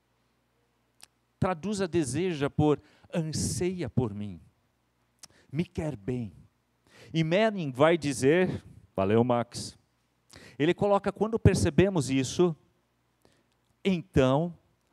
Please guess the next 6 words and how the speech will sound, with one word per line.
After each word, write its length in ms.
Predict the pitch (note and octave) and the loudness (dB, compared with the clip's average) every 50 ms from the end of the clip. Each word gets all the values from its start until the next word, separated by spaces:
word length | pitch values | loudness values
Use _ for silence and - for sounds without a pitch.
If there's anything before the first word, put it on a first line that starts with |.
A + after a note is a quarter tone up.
| _ _ _ _ _ _ _ _ _ - | _ _ _ _ _ _ _ _ _ 4
o 100 | - F#3 | 8 10
rufar 680 | D#3 C#3 D3 E3 D3+ - - - - G3 F3 G#3 G#3 | 10 10 8 6 0 -6 -10 -6 -4 -2 -2 -2 -6
dos 260 | F#3 E3 F#3 - - - | -6 -10 -10 -10 -8 -4
tambores 680 | - F3 E3 D#3 B2+ C3 C#3+ D3+ D3 C#3 B2 A2 G2 | -4 -4 -2 0 2 2 2 2 2 0 -2 -6 -6
da 140 | G2+ C3 A#2+ | -4 -6 -6
condenação, 1040 | - - - D3 C#3 C3+ A2+ A#2 A2 A2 G#2 G#2 - - - - A#2 B2 C#3 D3 C3 | -6 -6 -8 -8 -6 -6 -6 -6 -6 -6 -8 -10 -10 -12 -10 -8 -8 -8 -8 -10 -12